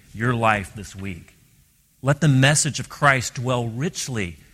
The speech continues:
in your relationships, in your conversations with one another. And if you're here looking in from the outside, not quite sure, keep investigating.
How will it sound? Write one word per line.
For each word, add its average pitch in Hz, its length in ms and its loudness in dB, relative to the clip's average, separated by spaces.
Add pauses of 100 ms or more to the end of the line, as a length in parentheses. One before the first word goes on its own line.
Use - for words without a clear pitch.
(120)
in 131 120 4
your 147 140 6
relationships, 139 840 2
in 131 80 2
your 127 100 2
conversations 135 1000 -2
with 104 160 -4
one 107 140 0
another. 98 440 -2 (800)
And - 80 -2
if 110 100 -2
you're 156 120 2
here 147 320 2
looking 143 300 2
in 135 140 2
from 131 140 -4
the 123 120 2
outside, 117 640 0
not 131 240 0
quite 135 300 -2
sure, 107 460 -4 (240)
keep 175 240 0
investigating. 107 880 -2